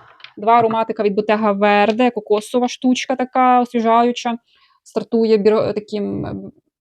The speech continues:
бергамотиком, потім там кокосик вилазить, і іріс дещо схожий з Kenzo Flower. Теж, м, влітку, влітом, точніше, це я більш весною носила, цей, м, літом. Дуже класний ось ця штучка, подобається теж.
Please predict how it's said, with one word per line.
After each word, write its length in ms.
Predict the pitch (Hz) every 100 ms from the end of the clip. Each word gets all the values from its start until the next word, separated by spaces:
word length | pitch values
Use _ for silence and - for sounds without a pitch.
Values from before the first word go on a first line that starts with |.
| _
бергамотиком, 800 | 196 208 208 214 233 247 269 247
потім 400 | 233 226 220 214
там 140 | 208 202
кокосик 380 | - 254 285
вилазить, 400 | 262 262 262 254 -
і 300 | 220 220 214 _ _ _ _ _ _ - -
іріс 320 | 220 233 226
дещо 240 | 202 214 -
схожий 240 | 226 208
з 140 | -
Kenzo 360 | 226 214 208 208
Flower. 400 | 233 277 294 254 - - - - - - -
Теж, 340 | 220 214 - -
м, 240 | 202 190
влітку, 460 | 196 233 277 269 220
влітом, 580 | 214 254 269 233 214
точніше, 300 | 214 226 226
це 100 | 220
я 60 | 233
більш 140 | 208
весною 260 | 233 269 285
носила, 340 | 262 226 208
цей, 400 | 202 214 214 214
м, 220 | 208 196 202
літом. 500 | 208 208 202 196 - - - - _
Дуже 400 | - - 208 220
класний 400 | 220 202 208 208
ось 160 | 208 -
ця 180 | 202 196
штучка, 480 | - 254 - 208 208 214 _ _ _ -
подобається 520 | 226 202 202 202 208 202
теж. 320 | 208 202